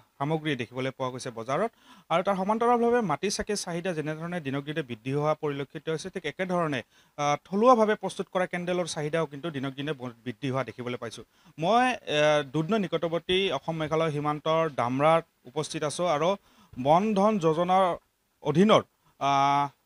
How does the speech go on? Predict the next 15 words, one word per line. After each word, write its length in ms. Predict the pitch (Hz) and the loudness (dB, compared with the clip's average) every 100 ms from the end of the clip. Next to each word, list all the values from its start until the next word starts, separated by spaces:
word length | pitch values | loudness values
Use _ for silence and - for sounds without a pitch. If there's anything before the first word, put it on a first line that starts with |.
| _ _ - | _ _ 4
ট্ৰাইচাম 460 | 180 220 247 240 | 6 6 4 2
বুলি 360 | 214 202 214 233 - - 71 127 - | 2 4 4 2 -4 -20 -12 -8 -2
কেন্দ্ৰ 240 | 175 170 | 0 2
এটা 200 | 180 175 | 2 4
আছে, 280 | 170 - 202 202 | 4 4 -2 -2
তাতে 240 | 165 - 190 101 _ - | 0 2 2 0 _ -6
কেইবাগৰাকী 640 | 160 190 196 202 196 214 214 | 0 0 2 0 0 -4 -6
যুৱতী 440 | 147 131 156 170 | -4 -4 -4 -2
মহিলা 360 | 160 139 147 156 | -4 -2 0 0
লগ 200 | 127 120 | -2 -4
হৈ 120 | 135 151 - | -4 -6 -6
কেণ্ডেল 280 | 135 135 143 | -6 -4 -4
নিৰ্মাণ 220 | 139 143 | -4 -6
কৰিছে 300 | 143 151 151 196 | -6 -6 -4 -2
আৰু 140 | 180 | -2